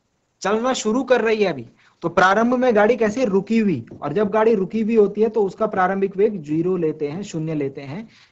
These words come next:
ये बात पिछली क्लास में हम कर चुके हैं। जब गाड़ी विरामावस्था में हो या चलना प्रारंभ कर रही हो या रुक कर चल रही हो, पहले रुकी हुई थी अब चल रही हो, तो प्रारंभिक वेग शून्य लिया जाएगा।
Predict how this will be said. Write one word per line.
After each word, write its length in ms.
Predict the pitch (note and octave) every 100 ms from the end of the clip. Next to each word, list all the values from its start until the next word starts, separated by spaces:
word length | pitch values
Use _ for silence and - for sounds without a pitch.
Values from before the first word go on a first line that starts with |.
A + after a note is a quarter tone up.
| -
ये 140 | E3+
बात 260 | E3+ D#3+ D#3+
पिछली 240 | C#3 D#3+
क्लास 300 | C#3+ C3+ C3
में 60 | D3
हम 100 | F#3
कर 160 | G3 F#3
चुके 240 | F3 C#3+
हैं। 200 | A2 - _ _ _ _ _ _ B2+
जब 260 | D#3+ A#3+
गाड़ी 320 | G#3+ F3 E3+
विरामावस्था 800 | F#3+ E3+ E3 F3+ F3 D#3+ D#3 D#3+
में 160 | D#3 D#3
हो 400 | D3+ D#3+ D#3+ D#3+ _ D3+
या 80 |
चलना 380 | D3 D#3+ E3+ G#3+
प्रारंभ 380 | G#3 F3+ E3+ D#3+
कर 180 | D#3 D3+
रही 260 | D#3 D#3 D3
हो 340 | C#3+ D#3 D#3 - _
या 220 | C#3 F#3 -
रुक 320 | C#3+ F3 A3
कर 200 | A#3+ C4
चल 200 | A#3 G#3
रही 280 | F#3 F3 F3
हो, 320 | D#3+ E3 E3 E3+ - _ _ _
पहले 200 | D3+ F#3
रुकी 260 | F#3+ F3+ G3+
हुई 120 | G3
थी 140 | G3+ G#3+ G#3+
अब 160 | A3
चल 200 | G#3+ G3+
रही 240 | F3+ E3+ E3
हो, 260 | D#3 E3 - _ _
तो 100 | F#3+
प्रारंभिक 560 | F#3 E3 D#3+ F#3 G#3 G3
वेग 300 | D#3+ F3 F#3
शून्य 380 | - D3+ D#3 E3+
लिया 260 | D3+ D3
जाएगा। 420 | C#3 C3+ C#3 F3